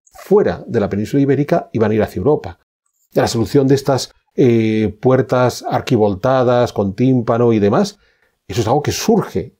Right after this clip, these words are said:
en Santiago y de Santiago sale hacia el exterior, no viene a Santiago. Pero explicar esto cuesta porque el historiador español ha asumido que aquí no puede crearse nada nuevo.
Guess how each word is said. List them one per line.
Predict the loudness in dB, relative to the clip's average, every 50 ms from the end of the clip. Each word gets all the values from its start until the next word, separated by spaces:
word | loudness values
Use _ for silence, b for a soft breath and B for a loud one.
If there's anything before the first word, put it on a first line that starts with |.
| _ -4
en | -2 -2 -2
Santiago | -2 -2 -4 -2 0 0 2 4 4
y | 4
de | 2
Santiago | 2 -2 -2 0 0 0 0 0 -2 -2 -10
sale | -6 -2 0 2 2 2
hacia | 0 -2
el | -4
exterior, | -4 -4 0 2 2 2 0 -2 -10 _
no | -6 0 0 2 4
viene | 4 2 2 0
a |
Santiago. | -4 -4 -8 -8 -6 -8 -8 -8 -10 -14 _ _ _ _ _ _ _ _ _ _ _ _ _
Pero | 0 2 4 4 2 0 0 _ _ _ _ _ -10
explicar | -10 -10 -4 -4 -2 0 2 2
esto | 2 2 0 -4 -8 -8
cuesta | -8 0 2 2 2 2 0 -4 -6 -6 -6 -8 -18 -20 _
porque | -4 -2 -2 -2 0 -2
el | -2
historiador | -2 -2 -2 -2 -2 0 2 2 2 2
español | 2 0 0 0 0 2 2 2
ha | 0
asumido | -2 -4 -4 -4 -2 2 0 0 0
que | 0 -4
aquí | -4 0 0 2
no | 4 4 2 2 2
puede | 2 2 2 2 0
crearse | 0 -2 -2 -2 -4 -4 -6 -6
nada | -6 -4 -4 -4 -4
nuevo. | -2 -2 -2 -4 -6 -10 _